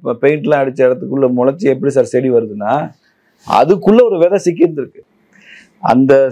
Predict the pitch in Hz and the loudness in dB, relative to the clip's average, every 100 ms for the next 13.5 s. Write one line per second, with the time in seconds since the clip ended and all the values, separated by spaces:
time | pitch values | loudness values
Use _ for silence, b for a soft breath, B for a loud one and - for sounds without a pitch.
0 | 120 127 139 143 127 120 113 117 143 139 | -2 -2 -2 -4 -4 -4 -2 0 0 -2
1 | 131 127 135 131 117 120 120 110 107 117 | -2 0 -2 -6 -12 -8 -6 -4 -2 0
2 | 139 139 123 123 131 131 117 113 156 131 | 0 -2 -2 -2 -2 -4 -6 -4 -2 0
3 | 151 202 190 156 135 151 156 147 117 - | 2 2 2 0 0 -2 -6 -10 -10 -12
4 | - _ B B B B - 131 139 170 | -20 _ B B B B 0 2 2 2
5 | 226 214 175 175 208 190 175 151 147 127 | 2 2 2 2 2 2 0 -2 -2 0
6 | 143 156 131 110 - _ _ _ _ _ | 0 -2 -8 -10 -14 _ _ _ _ _
7 | _ _ - 139 135 127 120 135 185 220 | _ _ 0 2 2 2 2 4 4 2
8 | 208 190 202 185 180 214 202 170 147 135 | 2 0 0 -2 0 2 0 -4 -6 -8
9 | 120 123 139 139 147 180 190 220 - 127 | -4 -4 -4 -2 0 0 0 -2 -2 -6
10 | 117 - 143 165 139 113 107 123 127 127 | -10 -6 0 0 0 -4 -2 -2 0 -2
11 | 139 143 131 123 127 117 117 101 - 113 | -4 -2 -2 -4 -4 -2 -2 -2 -6 -8
12 | 117 123 98 104 - 131 165 160 147 135 | -4 -4 -4 -2 0 2 2 -2 -2 -4
13 | 147 131 123 101 | -2 0 0 0